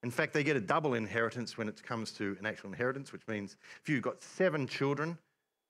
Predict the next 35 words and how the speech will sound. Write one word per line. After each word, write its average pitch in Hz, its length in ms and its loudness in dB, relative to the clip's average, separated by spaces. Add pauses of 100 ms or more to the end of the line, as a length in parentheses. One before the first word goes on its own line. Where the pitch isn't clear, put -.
(380)
uh, 92 180 0 (520)
and, 120 300 2
um, 113 320 0 (640)
you 123 60 0
would 139 100 4
actually 139 200 0
divide 123 380 2
your 113 100 4
inheritance 113 500 2 (100)
eight 139 200 0
ways, 190 480 2 (720)
and 110 140 0
the 101 60 -2
first 135 300 0
child 123 280 2
will 104 60 -4
get 104 180 -2
two 143 260 0
parts, 156 560 -2
and 110 100 -2
everyone 117 200 -2
else 117 160 -4
will 107 80 -4
get 107 220 0 (100)
one 104 220 -2
part. 90 300 -4 (720)
So, 123 160 -4
<laughs> - 80 -20 (2500)
Well, 101 100 0
just 123 220 -2
watch 127 200 -2
the, 113 120 -2 (680)
<laughs> - 720 -10
all 147 120 4
right. 127 160 4